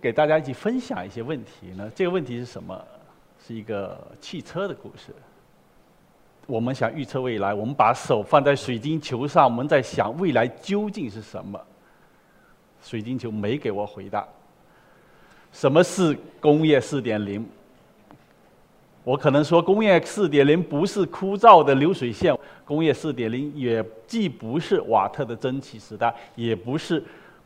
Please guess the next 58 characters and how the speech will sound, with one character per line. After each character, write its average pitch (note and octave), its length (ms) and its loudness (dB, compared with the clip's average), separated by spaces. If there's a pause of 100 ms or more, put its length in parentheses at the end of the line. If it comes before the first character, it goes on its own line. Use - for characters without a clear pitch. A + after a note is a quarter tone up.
美 A#2 360 2
国 A2+ 240 0
的 C3+ 220 2 (160)
福 C3+ 200 -6
特 C#3+ 200 6
汽 C#3+ 200 -6
车 B2+ 160 2
的 A#2+ 120 2
流 B2+ 160 -2
水 A#2+ 120 -4
线， A#2 240 -4
也 C3+ 200 6
不 D#3+ 180 0
是 G3 160 2
日 G#3+ 220 4
本 D3+ 260 6
的 C3 260 6 (600)
这 A#2+ 160 -4
个 A#2 100 -4
精 F3+ 260 -4
密 F#3 400 -2 (220)
仪 G#2+ 300 -8
器 G3+ 280 -6
的 A2 240 -4 (460)
这 A2 100 -10
个 G2 120 -8
工 A#2 200 -10
业 A#2 80 -6
设 A2 220 -6
计。 G#2+ 140 -14 (260)
那 C#3+ 240 4 (640)
工 C3+ 200 -2
业 B2 100 0
四 - 160 -10
点 G#2+ 160 -6
零 A2 140 -8
究 B2+ 120 -10
竟 A#2 200 -10
是 F2+ 60 -16
什 F#2 180 -16
么？ F#2 100 -16 (140)
工 C3+ 160 -2
业 C#3+ 60 2
四 D#3 200 -6
点 B2+ 160 0
零 C#3+ 220 -2 (200)
之 C#3+ 160 -8
下 F#3 520 8
的 B2+ 140 2
这 F3 240 -6
个 D#3 100 -6
设 G3+ 260 -6
计 A#2 160 -10
究 G#2+ 160 -12
竟 G#2+ 180 -14
是 - 80 -20
什 G2+ 120 -16
么？ G#2+ 120 -16